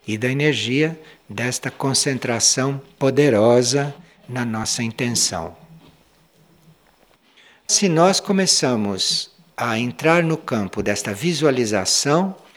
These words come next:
se nós começamos a ter presente este trabalho, nós vamos ver que o nosso amor, além de expansivo, vai ficando mais sintético.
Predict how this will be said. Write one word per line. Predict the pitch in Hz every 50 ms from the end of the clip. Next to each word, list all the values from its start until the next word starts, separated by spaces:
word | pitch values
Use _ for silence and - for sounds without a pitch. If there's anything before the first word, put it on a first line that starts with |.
| - - -
se | - - 131 123
nós | 139 156 151
começamos | - - 170 160 156 131 - 143 135 131 120 127
a | 120
ter | 113 - - 180 175 175
presente | - - 185 190 180 147 120 110 107 131 156 180 185 175 160 - - 127
este | - - - 107
trabalho, | - - 101 95 95 110 127 143 151 156 156 165 165 - - - - - _ _ -
nós | 123 123 127 123
vamos | 139 156 165 180 180 170 127 113
ver | 117 135 143 147 143 143 - - - - -
que | - 147
o | 135
nosso | 135 135 143 160 175 180 170 - - 156
amor, | 131 117 110 104 110 123 139 156 165 - - - - - _ _ -
além | 135 123 120 117 120 135 147 170 180 175
de | 160 139 139
expansivo, | 123 - - - 120 107 104 - - - - 151 147 139 139 147 143 143 - - _ _ _ _ _ -
vai | 104 101 113 117 123 123 123 - 175 -
ficando | - - - 120 - - - - 113 117 117 123 120 123 127 147 - - - _ _ - - -
mais | 113 123 131 139 143 143 143 -
sintético. | - - 156 151 143 - - - 110 98 95 - - - 104 - - - - 92 -